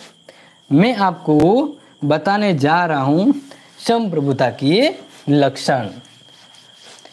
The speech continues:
क्योंकि आपको देखो शुरुआत में कहा था अर्थ परिभाषा, अर्थ परिभाषा के साथ मैंने रूप भी बता दिए हैं, ठीक है।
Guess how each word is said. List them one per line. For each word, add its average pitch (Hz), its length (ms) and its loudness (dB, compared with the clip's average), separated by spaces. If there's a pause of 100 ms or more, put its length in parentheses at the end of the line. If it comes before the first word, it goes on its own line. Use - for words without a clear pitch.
(120)
क्योंकि 175 180 0
आपको 196 220 0
देखो 226 140 2
शुरुआत 185 360 0
में 202 100 0
कहा 185 120 2
था 170 100 0
अर्थ 202 380 0
परिभाषा, 156 580 0 (500)
अर्थ 214 260 0
परिभाषा 202 440 0
के 185 120 -2
साथ 180 220 2
मैंने 196 240 0
रूप 214 160 2
भी 233 120 2
बता 220 260 2
दिए 220 220 2
हैं, 233 160 0 (460)
ठीक 214 160 0
है। 262 160 0